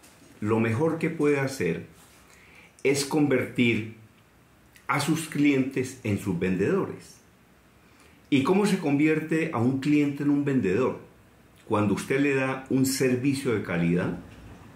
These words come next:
un precio justo, eh, y realmente que haya oportunidad, por ejemplo, en la entrega, es posible que algunos se puedan dar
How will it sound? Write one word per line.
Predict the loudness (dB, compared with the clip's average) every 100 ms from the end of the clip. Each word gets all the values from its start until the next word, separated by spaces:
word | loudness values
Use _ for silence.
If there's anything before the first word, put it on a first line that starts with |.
| -20 -20 -20 -20 -20 -20 -20 -20 -20 -4
un | 2 2 2
precio | 2 2 2
justo, | 0 0 -2 -4 -2 -2 -4 -16 -20 -20 -20 -20 -20 -20 -20 -8 0
eh, | 2 4 2 -2 -6 -14 -20 -20 -20 -20 -20 -20 -20 -20 -4
y | 0 2
realmente | 2 2 2 2 2 0 -4
que | -2 -2
haya | 0 -2 -2 -2 -2 -6 -12 -20 -20 _ _ _ _ _ -20 -20 _ -2
oportunidad, | 0 0 0 0 2 2 2 0
por | 2
ejemplo, | 2 0 0 -2
en | 0
la |
entrega, | 0 0 0 0 0 -2 -6 -14 -20 -20 -20 -20 -20 _ _ _ _ -4
es | -2
posible | 0 -2 2 2 2
que | 0 -2
algunos | 0 2 0
se | -2 -2
puedan | 0 0 0
dar | -2 -4 -6